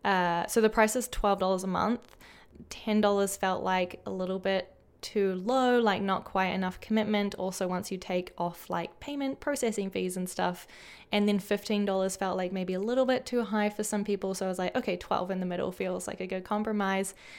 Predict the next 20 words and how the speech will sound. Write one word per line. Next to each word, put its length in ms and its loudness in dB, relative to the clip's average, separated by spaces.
Uh, 240 2
and 140 4
so 100 4
I 80 8
think 180 2
that 120 4
means 180 2
fifty 360 -2
paying 240 -2
members 460 0
brings 300 -2
me, 100 0
like, 320 -4
six 340 -6
hundred 240 -4
dollars 340 -4
a 40 -4
month, 560 -8
I 80 -6
think, 480 -4